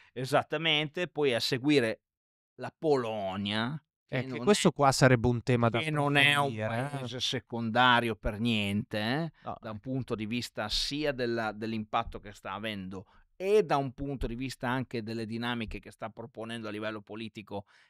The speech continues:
Speaker 1: perché c'è un'Europa che alle volte è sembrata spaccata nord-sud,
Speaker 2: Eh, sì.
Speaker 1: est-ovest, quindi è, è, è, è un, come noi abbiamo le divisioni, no?
Speaker 3: Sì.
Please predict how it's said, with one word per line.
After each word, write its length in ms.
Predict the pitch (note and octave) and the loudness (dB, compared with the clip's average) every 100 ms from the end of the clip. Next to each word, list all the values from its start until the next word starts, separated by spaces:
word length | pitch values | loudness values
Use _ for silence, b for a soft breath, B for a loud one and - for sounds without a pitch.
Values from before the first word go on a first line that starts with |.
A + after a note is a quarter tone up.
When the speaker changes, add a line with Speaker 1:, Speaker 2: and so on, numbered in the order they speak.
| _ | _
Speaker 1:
perché 300 | G2+ - A#2+ | -14 -10 -4
c'è 160 | - | 0
un'Europa 640 | A#2 A#2 A2 B2 B2 - G#2+ | 0 0 2 6 6 6 -2
che 200 | A#2 G#2 | -4 -6
alle 240 | - A#2 A#2 | -4 -4 4
volte 400 | C3+ C3+ B2 A2 | 8 8 6 -2
è 20 | |
sembrata 460 | - A2 A#2+ A#2 | -4 -2 -2 -4
spaccata 640 | A2 - - C3 A2+ - G#2 B B | -10 -14 -8 -2 -2 -2 -10 B B
nord-sud, 1000 | B2+ C3+ A#2+ - - D3+ C3+ A#2+ C3+ B2+ - _ _ | -8 -8 -8 -8 -6 -4 -6 -2 -2 -4 -12 _ _
Speaker 2:
Eh, 260 | C3+ C3 C3 | 0 2 2
sì. 220 | - B2+ | 2 -4
Speaker 1:
est-ovest, 880 | C3 D3 C#3 A#2+ C3 A#2 - B2+ A#2+ | 0 4 4 4 0 -2 -4 -4 -4
quindi 320 | C#3 C3 A#2+ | -2 0 0
è, 260 | - A#2 E2 | 0 -6 -10
è, 180 | E2+ - | -14 -18
è, 540 | _ _ _ _ G#2+ - _ _ _ _ | _ _ _ _ -20 -20 _ _ _ _
è 160 | D3+ F3 | 0 4
un, 440 | E3+ D#3 D3+ D3+ - | 4 2 0 -4 -6
come 260 | - E3 D#3+ | -2 0 0
noi 260 | D#3+ F#3 | 2 2
abbiamo 320 | D3+ C#3 C3+ C3 | 4 2 2 2
le 120 | B2 | 0
divisioni, 760 | A#2+ A#2+ A#2 C3+ B2+ A2+ A2 | -2 -6 -8 -6 -4 -4 -4
no? 380 | G#2+ A2+ A#2+ B2+ | -2 0 2 0
Speaker 3:
Sì. 200 | G#2 _ | -4 _